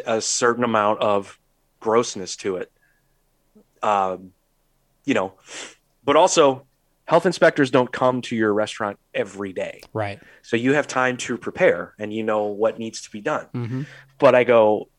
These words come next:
Speaker 1: now again, the place I work at isn't like this, but I mean, I do talk to the health inspectors when they come and they tell me horror stories. So yeah, everything you see on that show, while a lot of it is staged, yeah, I mean, shit is like that.
Speaker 2: Yeah.
Speaker 1: There will be a place that has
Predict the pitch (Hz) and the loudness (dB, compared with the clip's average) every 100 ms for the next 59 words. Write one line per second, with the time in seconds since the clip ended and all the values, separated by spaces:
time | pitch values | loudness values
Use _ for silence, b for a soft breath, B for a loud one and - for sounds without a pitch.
0 | _ _ 139 120 113 127 107 101 127 117 | _ _ -4 -2 -2 -4 -4 -4 -2 0
1 | 135 139 123 - 107 101 98 95 95 92 | -2 0 0 0 -4 -4 -8 -10 -10 -6
2 | 104 - 110 104 107 104 101 113 101 104 | -8 -4 -4 -4 -6 -10 -12 -12 -12 -12
3 | 107 104 104 98 _ _ _ _ _ _ | -10 -10 -12 -16 _ _ _ _ _ _
4 | 113 98 - 98 117 131 101 - 95 104 | -6 -6 -8 -6 -6 -6 -6 -6 -6 -8
5 | 95 90 - 95 - _ _ _ _ - | -12 -14 -14 -16 -16 _ _ _ _ -10
6 | 104 98 98 104 104 104 143 107 - 98 | -6 -6 -2 -2 -2 -2 0 -2 -4 -10
7 | 90 - - b b - 131 113 127 180 | -12 -16 -20 b b -2 2 4 4 2
8 | 170 156 127 143 127 120 107 - 110 117 | 2 -2 -2 0 0 0 -2 2 4 4
9 | 117 B B - 113 117 117 113 110 101 | 0 B B 0 2 4 4 2 -2 -6
10 | - - 104 110 - 131 113 101 98 92 | -6 -4 -4 -6 -12 -8 -8 -8 -12 -14
11 | - - 117 110 98 98 95 110 107 - | -8 -2 0 0 -2 -4 -4 -6 -8 -10
12 | - 113 101 - 104 113 110 120 123 120 | -10 -10 -10 -16 -4 0 4 4 4 4
13 | 110 127 113 107 113 104 107 101 98 | 0 2 0 0 -4 -2 -2 -2 -6